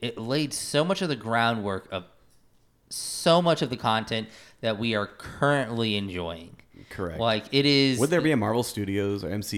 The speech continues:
Speaker 2: U without Batman the Animated Series? That's,
Speaker 1: Like,
Speaker 2: I think that's a legitimate question.
Speaker 1: I
Speaker 2: It
Speaker 1: mean,
Speaker 2: really is.
Speaker 1: it, it is a distinct possibility because, like I said, it led to shows like Spider-Man and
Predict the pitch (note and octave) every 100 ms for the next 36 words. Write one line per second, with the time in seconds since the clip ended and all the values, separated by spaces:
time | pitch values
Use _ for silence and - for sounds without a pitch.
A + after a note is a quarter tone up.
0 | F#2+ F#2 F#2 E2 C#2+ - F#2+ E2+ E2 D2
1 | B1 - - - - - _ _ A2 B2
2 | B2+ A2 - - - B2 G#2+ G#2+ G#2 A#2+
3 | C#3+ C#3 B2 C3+ - D#3 - D2+ - -
4 | B2+ B2+ - - D3+ D#3 D#3 D#3 D#3+ C#3
5 | A2 B2 C3 B2+ - D#3 D3+ D3 C#3+ C3+
6 | D3+ B2+ A#2 A2+ A#2+ A2+ B2 B2+ C#3+ G2
7 | F#2+ A#2+ A2+ B2 B2 A#2 G#2+ B2+ A#2+ A#2
8 | A2+ A2 G#2+ - A#2 A#2 A#2 A2+ - B2
9 | A2 A2 A2+ A2 G#2+ G#2 G2+